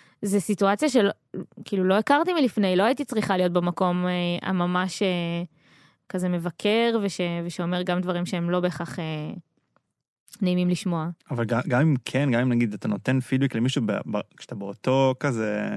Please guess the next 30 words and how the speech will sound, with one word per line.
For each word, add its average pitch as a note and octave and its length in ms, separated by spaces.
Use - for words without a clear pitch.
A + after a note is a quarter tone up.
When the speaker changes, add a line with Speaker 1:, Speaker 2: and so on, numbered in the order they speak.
Speaker 2:
כשאתה A2 160
קולגה A2 500
שלו, B2+ 440
זה A#2+ 100
נתפס A#2 380
אחרת G3 320
מאשר C#3 300
שמישהו C3+ 340
בא C#3 120
וכמנהל B2 920
Speaker 1:
נכון. D#3+ 220
Speaker 2:
נותן, C3+ 300
זה A2+ 120
ממש B2+ 320
אחרת. E3+ 400
אני A2+ 120
זוכר A2+ 220
שממש C3+ 380
תפסתי - 440
את D3 60
זה C3 120
כמשהו B2+ 540
ש-, - 140
איך, - 320
איך D3 140
אני D3 140
עכשיו - 280
עושה E3+ 180
את F3 60
זה G#3+ 60